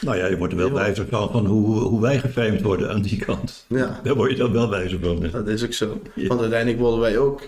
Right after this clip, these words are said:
Speaker 2: want, eh, ik ben in mijn onderzoek ook op zoek gegaan uiteindelijk naar, eh, hoe wij in Nederland eigenlijk beïnvloed worden. En dan, ehm, zie je ook dat sommige woorden, ehm, zoals dat, dat India, eh, dat de, dat de president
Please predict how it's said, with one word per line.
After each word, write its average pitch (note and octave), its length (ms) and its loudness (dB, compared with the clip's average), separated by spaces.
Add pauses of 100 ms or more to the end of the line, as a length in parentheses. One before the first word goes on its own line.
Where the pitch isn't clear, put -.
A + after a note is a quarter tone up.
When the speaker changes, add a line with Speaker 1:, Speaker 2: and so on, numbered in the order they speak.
Speaker 2:
want, - 380 -8
eh, G#2 280 -4 (380)
ik B2 140 -2
ben A2+ 100 0
in A2 80 2
mijn A2 120 0
onderzoek A2+ 400 -2
ook B2+ 320 -2
op - 140 -10
zoek B2 200 -2
gegaan G#2 400 -4 (280)
uiteindelijk G#2+ 720 -2
naar, G#2+ 420 -4
eh, G#2 200 -4
hoe G2+ 100 -4
wij G#2+ 140 0
in G#2+ 80 0
Nederland A#2 380 0
eigenlijk G2 560 -6
beïnvloed - 520 -8
worden. E2+ 380 -8 (380)
En C3+ 160 0
dan, B2+ 420 0 (120)
ehm, A2 540 -4
zie C3+ 160 -2
je C#3 100 -2
ook B2 180 -2
dat A2 260 -2 (240)
sommige D#3+ 420 -2
woorden, C#3+ 500 2 (460)
ehm, A2+ 460 -8
zoals A2 560 -2
dat, G2 320 -8 (340)
dat G2 280 -4
India, G#2+ 460 0 (360)
eh, G#2+ 320 -6
dat G#2+ 140 -4
de, G#2 140 -6
dat G#2 240 -4
de A2+ 100 -4
president G#2 640 -4